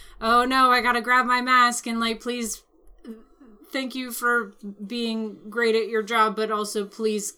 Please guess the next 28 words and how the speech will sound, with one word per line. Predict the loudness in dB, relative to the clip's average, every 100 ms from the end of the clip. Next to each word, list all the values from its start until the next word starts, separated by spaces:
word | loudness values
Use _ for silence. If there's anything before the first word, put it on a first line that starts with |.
| -6
get | -4 -2
out | -2
of | -4
my | -6 -6
apartment | -6 -8 -8 -8 -12 -12
because | -12 -8 -8 -8
we're | -10 -10
in | -10
a |
pandemic, | -8 -4 -2 -2 -2 -4
and | -4
now | 0 0 -2 -10 -20 -20 -20 -8
the | -8
four | -4 -2 -2
of | -2
us | -4 -4 -8
will | -10
be | -8 -10
fully | -12 -8 -4 -4 -2
vaccinated | -2 -2 -4 -6 -4 -4 -4 -6 -8
and | -4 0 0 -2 -6 -8 -10 -12 -18 -14
we | -12
can | -10 -10
just | -10 -10 -12 -16 -20 -20 -18
have | -16 -16 -18 -12
dinner | -10 -10 -12
with | -12 -14 _ _
friends." | -16 -16 -18 -10 -4